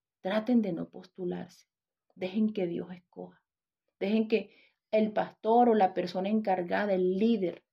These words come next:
les diga. Miren, eh, eh, hermano, hemos, hemos,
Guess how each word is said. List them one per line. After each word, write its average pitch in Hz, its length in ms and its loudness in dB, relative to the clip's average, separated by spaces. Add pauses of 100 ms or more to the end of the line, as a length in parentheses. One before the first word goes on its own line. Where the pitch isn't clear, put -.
(140)
les 185 300 -4
diga. 180 400 -2 (500)
Miren, 269 480 4 (480)
eh, 202 680 2 (280)
eh, 202 140 -6
hermano, 220 480 4
hemos, 214 280 4
hemos, 220 260 6